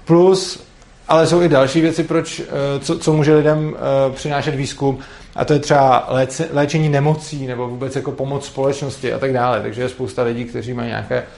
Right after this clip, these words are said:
projekty, které financují z nějakých, z nějakých osobních nefinančních, z nějakých osobních nefinančních důvodů. Každopádně, jak jsme říkali, přímý zisk, eh, ten základní výzkum přinášet nebude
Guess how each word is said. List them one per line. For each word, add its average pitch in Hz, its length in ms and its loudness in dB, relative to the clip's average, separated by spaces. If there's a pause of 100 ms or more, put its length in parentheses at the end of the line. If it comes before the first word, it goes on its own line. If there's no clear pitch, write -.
(280)
projekty, 123 400 0
které 117 280 -4
financují 120 680 -8 (120)
z 117 140 -8
nějakých, 117 580 -6
z 107 80 -8
nějakých 123 320 -4
osobních 120 460 -6
nefinančních, 113 920 -2
z 110 60 -12
nějakých 113 280 -2
osobních 113 360 -4
nefinančních 104 580 -2
důvodů. 104 460 0 (1200)
Každopádně, 190 540 6
jak 190 100 4
jsme 196 160 4
říkali, 196 460 4 (460)
přímý 208 540 4 (160)
zisk, 165 320 4
eh, 151 540 2
ten 165 180 2
základní 165 360 0
výzkum 165 260 -4
přinášet 165 400 -2
nebude 117 480 0